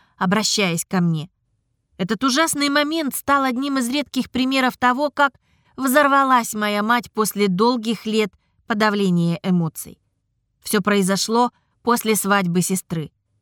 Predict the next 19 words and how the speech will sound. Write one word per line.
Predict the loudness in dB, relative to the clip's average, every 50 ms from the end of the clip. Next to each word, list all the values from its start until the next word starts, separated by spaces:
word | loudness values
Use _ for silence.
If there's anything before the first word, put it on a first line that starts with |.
| _ _ _ _ _
Я | -2 0 0 2
была | 2 2 2 2
подружкой | 2 0 -2 0 -2 -4 -4 _ -4 -4
невесты, | -2 -2 -4 -2 -2 -2 -4 -2 -4 -4 -4 _ _ _ _ _ _ _
и | -4
мне | -2 0 0 0
разрешили | 0 0 -2 -4 -4 -2 -2 -2 -2 -2
пригласить | -2 -4 -4 0 0 0 0 0 -4 -4 -4
на | -4 -4 -4
церемонию | -2 -2 -2 0 -2 -2 -2 -4 -4 -2 0 0 0 -2
трёх | _ -2 -4 -4 -4
своих | -4 -2 0 0 0 0 -2 _ -4
лучших | -4 -4 -2 0 0 0 2 2
друзей | 2 2 0 0 0 0 -2 0
по | _ -4 -4
колледжу. | _ -6 -8 -6 -6 -8 -10 -12 -14 -14 -16 -20 _ _ _ _ _ _ _ _ _ _ _
Одной | -2 0 2 2 2 2 2 2
из | 0 0 -2
них | -2 0 -2 -2 -4 -6